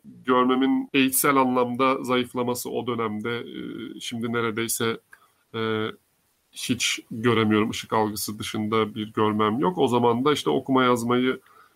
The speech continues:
e, halledemeyecek durumdaydım. Yavaş yavaş Körler Okulu'na gitmem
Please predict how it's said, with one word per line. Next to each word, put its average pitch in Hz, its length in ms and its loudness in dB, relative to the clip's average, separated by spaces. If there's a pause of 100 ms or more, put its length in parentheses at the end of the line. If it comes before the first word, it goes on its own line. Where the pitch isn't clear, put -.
(160)
e, 120 40 2
halledemeyecek 117 920 2
durumdaydım. 117 500 0
Yavaş 135 300 2
yavaş 151 180 0
Körler 135 280 2
Okulu'na 135 360 2
gitmem 127 520 -2